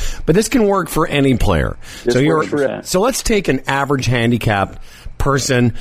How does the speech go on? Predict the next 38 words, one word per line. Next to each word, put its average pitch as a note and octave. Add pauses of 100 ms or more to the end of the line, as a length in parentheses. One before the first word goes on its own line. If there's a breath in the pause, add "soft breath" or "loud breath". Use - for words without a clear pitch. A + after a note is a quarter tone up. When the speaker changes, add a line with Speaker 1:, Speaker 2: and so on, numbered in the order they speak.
(140 loud breath)
Speaker 1:
who's G2+
got G2+
a E2+
thirteen D3
or C#3
fourteen B2
handicap. G2+
You're G#2
on G2+
the F#2
first A3
hole E3
of C#3
your, C3+ (260 loud breath)
of G#2+
your C#3+
round. A2
It's G#2
men's A#2
night A#2
or D3
whatever. A#2+ (420 loud breath)
Speaker 2:
Yep. B2
Speaker 1:
And C3 (440 loud breath)
so F#3
let's F3
mind F3+
track B2
a A#2
hole A#2
together. D#2+ (600)
Speaker 2:
Right. - (480)
Okay. - (140)
Speaker 1:
So D3+
start G3+
us F3
Speaker 2:
So D#3
Speaker 1:
off. -